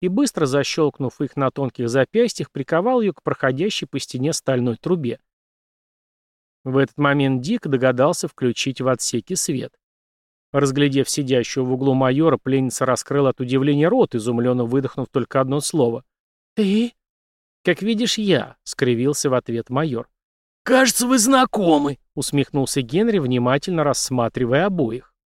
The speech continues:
Пленники промолчали, со злостью покосившись на экс-капитана. Устало махнув рукой, Генри закрыл отсек и направился в кают-компанию. Дик успел перегнать яхту к толпе бывших рабов и подобрать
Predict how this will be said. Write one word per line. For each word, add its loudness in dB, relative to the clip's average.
Пленники 2
промолчали, 2
со 0
злостью -2
покосившись -2
на 0
экс-капитана. -2
Устало 2
махнув -2
рукой, 0
Генри -2
закрыл -2
отсек -2
и 0
направился 0
в -8
кают-компанию. -2
Дик 0
успел -2
перегнать -4
яхту -2
к -20
толпе 0
бывших -4
рабов 0
и -2
подобрать 0